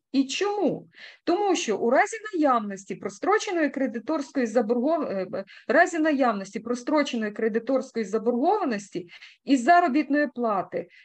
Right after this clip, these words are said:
нарахування неї, комунальних послуг і енергоносіїв, ви не маєте права брати інші зобов'язання відповідно до законодавства.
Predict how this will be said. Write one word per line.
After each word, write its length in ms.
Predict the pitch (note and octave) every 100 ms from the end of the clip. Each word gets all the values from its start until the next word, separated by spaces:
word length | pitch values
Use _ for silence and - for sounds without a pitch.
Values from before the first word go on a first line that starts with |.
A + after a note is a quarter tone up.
| -
нарахування 800 | B3 D#4 - C#4 D4 C4 A3
неї, 380 | G#3 G3+ F#3+ F#3
комунальних 640 | F3 C4 C#4 D#4+ C#4+ C4+ -
послуг 380 | C4+ B3+ A#3 A3
і 100 | B3+
енергоносіїв, 960 | B3 A#3 A#3 A3 A3+ A3+ B3+ C4 E4 G#4 - - -
ви 160 | G3 D#4
не 120 | F4+
маєте 500 | F4+ F4 C#4 C4 C4
права 760 | B3+ B3 B3 A3+ G#3 A3 D#4+ G#4 _ - _ -
брати 540 | F#3 D4+ D#4 C4+ A#3
інші 520 | A3 C4 C#4 B3 A3
зобов'язання 840 | F#3 G3 G3+ G3 C4+ F#4 F#4+ F#4 E4+
відповідно 600 | A3 - F#3+ G#3 C4 A#3
до 160 | F#3 B3
законодавства. 840 | A#3 A#3+ A3+ G3 F3 E3+ - E3